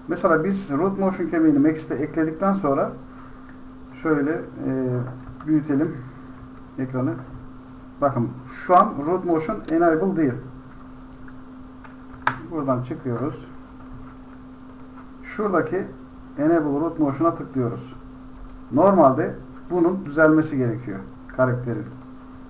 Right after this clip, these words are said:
Bakın ne oldu şu an? Sola doğru gitti karakterimiz. Tekrar gösteriyor. Kayıyor. Evet, bu kez de sola doğru gidiyor. Yani ön, e, sola dönmeden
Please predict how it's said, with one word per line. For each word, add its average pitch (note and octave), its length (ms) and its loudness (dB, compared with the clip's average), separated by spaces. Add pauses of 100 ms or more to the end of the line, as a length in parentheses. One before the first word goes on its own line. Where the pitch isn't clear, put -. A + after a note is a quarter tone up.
(1800)
Bakın C#3 260 6
ne F#3 40 8
oldu F3+ 260 6
şu E3+ 160 4
an? G#3+ 140 2
Sola F3 380 6
doğru D#3+ 240 4
gitti D3+ 220 -4
karakterimiz. A#2 680 -2 (1200)
Tekrar C3 360 0
gösteriyor. A#2+ 520 -2 (1200)
Kayıyor. C#3 420 2 (140)
Evet, C3+ 240 -2
bu E3+ 60 -6
kez F3 240 0
de G3 60 2
sola F3+ 320 6
doğru C3+ 200 4
gidiyor. G2+ 260 -4
Yani C#3+ 260 2 (320)
ön, F#3 340 6 (400)
e, C3+ 120 2
sola D#3+ 540 6
dönmeden F#3+ 580 6